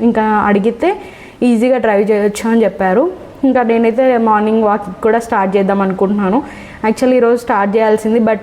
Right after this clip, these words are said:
ఏంటంటే, ఎందుకో నైట్ అంతా కొంచెం ఫీవర్గా అనిపించింది. So, మార్నింగ్ లేలేకపోయాను, ఇంకా వెళ్ళలేకపోయాను. రేపటి నుండి మాత్రం ఖచ్చితంగా వెళ్తాను. Already నేను నై-, రేపటి కోసం అని చెప్పేసి ఈరోజు స్ప్రౌట్స్ అన్నీ నానబెట్టి పెట్టానండి.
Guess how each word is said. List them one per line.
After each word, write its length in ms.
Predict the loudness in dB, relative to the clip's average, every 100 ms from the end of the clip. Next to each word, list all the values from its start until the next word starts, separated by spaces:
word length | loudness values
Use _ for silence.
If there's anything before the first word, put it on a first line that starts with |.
| 0
ఏంటంటే, 560 | 0 0 0 0 0
ఎందుకో 360 | 2 0 0 -2 -4 -16 -20 -6
నైట్ 280 | -2 0 0
అంతా 200 | -2 -2
కొంచెం 360 | -2 -2 0 0
ఫీవర్గా 420 | 2 2 2 0
అనిపించింది. 600 | -2 -2 -6 -2 0 0
So, 120 | 0
మార్నింగ్ 420 | 0 0 2 2
లేలేకపోయాను, 840 | 2 2 0 -2 -2 0 0 2 2
ఇంకా 520 | 2 0 0 0 -2 -2
వెళ్ళలేకపోయాను. 680 | 0 2 2 2 0 -2 0
రేపటి 300 | 0 0 0
నుండి 160 | -2 -2
మాత్రం 320 | -2 -2 -2
ఖచ్చితంగా 440 | -2 -4 -4 0 2
వెళ్తాను. 480 | 2 0 0 0 -2 -6 -20 -20 -6 -2
Already 320 | 2 2 2
నేను 440 | 2 2 2 2 2
నై-, 280 | 0 0 2
రేపటి 360 | 2 2 -2
కోసం 340 | -2 -2 0 2
అని 100 | 2
చెప్పేసి 360 | 2 0 2
ఈరోజు 280 | 2 2 2
స్ప్రౌట్స్ 460 | -2 -2 0 0 0
అన్నీ 160 | 0
నానబెట్టి 480 | 0 2 2 0 0
పెట్టానండి. 680 | -2 0 -2 -2 0 0